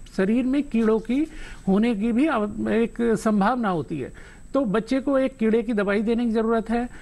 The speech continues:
आयरन, जिंक और कैल्शियम की दवाई देने की ज़रूरत है और साथ में ज़रूरत है उस बच्चे के पोषण को सुधारने की, जिसमें हमें ठोस पदार्थ होगा, ठोस खाने का हमें मात्रा बढ़ाना होगा। और अगर आप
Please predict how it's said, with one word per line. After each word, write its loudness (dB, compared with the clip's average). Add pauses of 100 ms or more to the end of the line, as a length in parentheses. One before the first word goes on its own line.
(200)
आयरन, 0
जिंक -2
और 0
कैल्शियम 2
की 0
दवाई 2
देने 0
की -2
ज़रूरत 0
है 2
और 0
साथ -2
में 0 (280)
ज़रूरत 2
है -2
उस -6
बच्चे 0
के -2
पोषण 0
को 0
सुधारने 0
की, -10 (420)
जिसमें 0 (380)
हमें 2
ठोस 0
पदार्थ 0
होगा, -2
ठोस 0
खाने -2
का -2 (360)
हमें 2
मात्रा 0
बढ़ाना 0
होगा। 0 (280)
और 0
अगर 0
आप 0